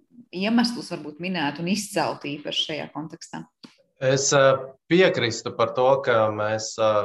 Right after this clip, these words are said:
Speaker 2: sākam ar to skatīties, ko mēs varam darīt šeit, Latvijā, un, eh, <clears throat> noteikti, eh, putniem, eh, ja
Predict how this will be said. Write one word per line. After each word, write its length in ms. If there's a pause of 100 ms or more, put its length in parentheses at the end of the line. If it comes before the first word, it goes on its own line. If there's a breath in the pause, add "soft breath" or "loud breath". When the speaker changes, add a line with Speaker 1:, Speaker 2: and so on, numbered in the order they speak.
Speaker 2:
sākam 480
ar 80
to 160
skatīties, 760
ko 140
mēs 160
varam 220
darīt 260
šeit, 320
Latvijā, 520 (120)
un, 140 (500 soft breath)
eh, 400
<clears throat> 320
noteikti, 640
eh, 540 (260)
putniem, 640
eh, 240 (560)
ja 220